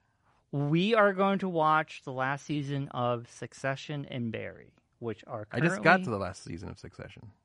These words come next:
Speaker 2: I just started watching it.
Speaker 1: Wait, you, you, fi-, you watched season one, two, and three already?
Speaker 2: Yes.
Speaker 1: And you're in four?
Speaker 2: Yes.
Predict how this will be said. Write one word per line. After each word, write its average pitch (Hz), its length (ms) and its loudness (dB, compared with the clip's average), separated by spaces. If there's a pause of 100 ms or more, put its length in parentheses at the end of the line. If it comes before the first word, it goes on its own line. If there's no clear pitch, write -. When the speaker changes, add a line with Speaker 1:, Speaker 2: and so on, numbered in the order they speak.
(120)
Speaker 2:
I 113 60 -6
just 127 160 -6
started - 160 0
watching 131 300 -4
it. 71 100 -18 (720)
Speaker 1:
Wait, 156 220 0
you, 147 200 -2 (160)
you, 139 240 -2 (180)
fi-, - 240 -10
you 147 160 -2
watched 131 340 2
season 135 240 -2
one, 135 220 0
two, 139 180 -2
and 127 100 0
three 120 260 -4
already? 254 380 0
Speaker 2:
Yes. - 320 -6 (560)
Speaker 1:
And 139 120 0
you're 131 140 2
in 131 80 0
four? 208 440 -2 (100)
Speaker 2:
Yes. - 300 -8